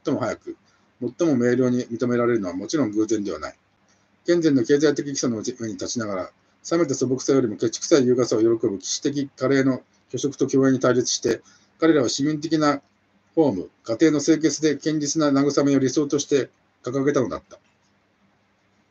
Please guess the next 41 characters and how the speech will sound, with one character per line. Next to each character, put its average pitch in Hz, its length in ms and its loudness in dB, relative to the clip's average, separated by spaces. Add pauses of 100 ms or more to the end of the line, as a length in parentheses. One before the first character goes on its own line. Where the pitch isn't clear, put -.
(1300)
私 - 140 -14
経 175 180 4
済 175 200 2
的、 185 240 2
私 - 160 -4
経 190 200 4
済 190 200 4
的 180 120 -6
な 180 120 -2
富 185 180 0
の 131 100 0
生 135 180 0
産 135 160 2
の 131 100 4
面 123 180 0
で 101 80 -8
は、 90 140 -8
禁 165 180 -4
欲 165 240 4
は 147 60 4
不 143 60 -8
正 170 160 2
ば 165 120 2
か 151 80 0
り 110 60 -2
で 90 100 -8
な 85 100 -8
く、 - 160 -10
純 147 220 -8
粋 165 140 -4
に 143 100 -2
衝 156 160 0
動 156 160 2
的 160 160 0
な 147 80 2
物 131 240 -4
欲 143 140 0
と - 80 -6
も 101 80 -6
戦 98 80 -10
っ 87 240 -10